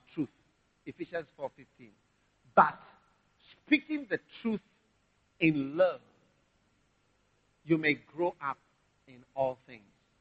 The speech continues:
Every time you speak the truth, you grow a little. Yeah. And every time you speak the truth, okay,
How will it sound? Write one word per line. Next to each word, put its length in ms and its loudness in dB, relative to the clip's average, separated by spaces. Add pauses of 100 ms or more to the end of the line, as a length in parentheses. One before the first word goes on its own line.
(800)
Every 400 8 (160)
time 320 2
you 80 0 (180)
speak 220 -2
the 100 -2 (180)
truth, 200 -2 (840)
you 160 -14
grow 220 -4
a 100 -12
little. 340 -18 (1600)
Yeah. 200 -2 (800)
And 140 4
every 260 4 (140)
time 380 2 (580)
you 120 0 (180)
speak 240 -2
the 80 -2 (160)
truth, 240 -4 (1000)
okay, 320 0